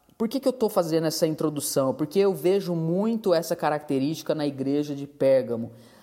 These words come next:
a questão da influência, a questão do ambiente aonde ela está. A cidade de Pérgamo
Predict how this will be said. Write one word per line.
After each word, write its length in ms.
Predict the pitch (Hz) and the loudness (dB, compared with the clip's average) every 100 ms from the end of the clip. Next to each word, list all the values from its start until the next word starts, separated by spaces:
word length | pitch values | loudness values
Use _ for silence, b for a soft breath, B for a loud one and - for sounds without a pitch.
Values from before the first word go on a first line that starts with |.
| B | B
a 120 | 131 | -4
questão 480 | 147 151 147 170 170 | 0 -2 0 0 2
da 120 | 156 | 0
influência, 760 | 165 170 - 151 143 147 139 139 | -2 -6 -4 -2 0 -2 -4 -6
a 60 | |
questão 400 | - 135 - 160 | -6 -2 0 0
do 180 | 151 151 | 0 0
ambiente 800 | 160 156 156 135 147 170 165 - | 0 -2 -2 0 2 0 -4 -2
aonde 460 | 120 123 147 156 139 | 0 2 0 0 0
ela 200 | 135 135 | 0 0
está. 540 | 135 - - 107 - B B B B B | -2 -4 0 -2 -4 B B B B B
A 80 | 131 | -4
cidade 460 | - 165 190 156 | -2 0 0 -2
de 80 | 131 | -12
Pérgamo 680 | - 139 151 139 120 110 | -4 0 2 0 -4 -8